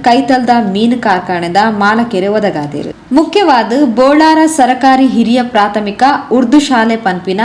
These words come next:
ಪುದರ್ಲ ತೊಡಕಾತಂಡು. ಇದೇನು ವೆಸ್ಟ್ ಶಾಲೆ ಪಂಡದು ಲೆತ್ತಂಡಲ ದಾಖಲೆಡು ಆವಡು.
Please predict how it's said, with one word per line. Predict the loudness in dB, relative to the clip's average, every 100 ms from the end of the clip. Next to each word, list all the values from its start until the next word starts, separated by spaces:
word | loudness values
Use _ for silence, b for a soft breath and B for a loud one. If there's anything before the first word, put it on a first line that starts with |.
| -4
ಪುದರ್ಲ | -4 0 0 0 -2 0
ತೊಡಕಾತಂಡು. | 0 0 -4 -8 -8 -10 -12 -16 -20 B B B B B 0
ಇದೇನು | 2 4 2 2 2 0
ವೆಸ್ಟ್ | 0 -2 -4
ಶಾಲೆ | 0 0 -2 -4
ಪಂಡದು | -4 -2 -2 0 -2
ಲೆತ್ತಂಡಲ | -4 -4 0 0 0 -4 -12 -20 -18 -6 0
ದಾಖಲೆಡು | 0 0 -2 -2 0 -2 -2 -2
ಆವಡು. | 0 -2 -4